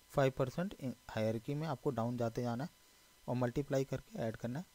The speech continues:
तो बहुत easy हो जाएगा आपके लिए। Within आप thirty seconds या fifteen seconds, आप based on your calculation speed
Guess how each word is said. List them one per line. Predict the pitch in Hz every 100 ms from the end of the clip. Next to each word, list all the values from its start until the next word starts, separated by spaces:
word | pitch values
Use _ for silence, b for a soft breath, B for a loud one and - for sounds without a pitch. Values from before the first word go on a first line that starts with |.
| - - - - - -
तो | 135
बहुत | 110 113 127
easy | 110 113
हो | 98
जाएगा | 92 92
आपके | 92 -
लिए। | 95 92 - - - 107
Within | 107 151 196
आप | 135 139 - -
thirty | - 104 117
seconds | 110 - 143 - - - 107
या |
fifteen | 110 104 - 113
seconds, | 107 127 131 - - - -
आप | 98
based | 110 110 117
on | 113
your | 123
calculation | - 98 110 104 123 -
speed | - 170